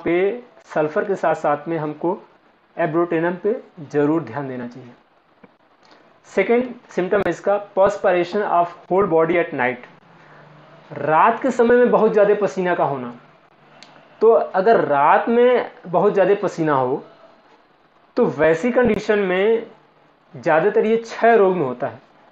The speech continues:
ठीक है, रात में पसीना होना, जैसे आप देखिए ट्यूबरकुलोसिस वगैरह में होता है, ऐसी condition में आपको ज़्यादा देखने को मिलता है कि रात में बहुत ज़्यादा पसीना हो रहा,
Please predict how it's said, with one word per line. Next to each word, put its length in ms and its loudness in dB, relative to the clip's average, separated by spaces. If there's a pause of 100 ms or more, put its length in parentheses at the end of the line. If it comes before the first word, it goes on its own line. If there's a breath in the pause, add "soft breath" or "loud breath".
(140)
ठीक 200 -6
है, 120 0 (840 soft breath)
रात 280 2
में 80 -4
पसीना 320 -4
होना, 260 -2
जैसे 260 -4
आप 120 0
देखिए 280 -4
ट्यूबरकुलोसिस 640 -4
वगैरह 200 2
में 80 0
होता 240 0
है, 80 0
ऐसी 260 -4
condition 340 -2
में 260 -6 (320 loud breath)
आपको 180 -6
ज़्यादा 240 2
देखने 300 -2
को 80 -4
मिलता 280 -2
है 120 -2 (1160)
कि 80 -2
रात 220 0
में 60 -4
बहुत 120 0
ज़्यादा 180 0
पसीना 320 -6
हो 120 -4
रहा, 120 -10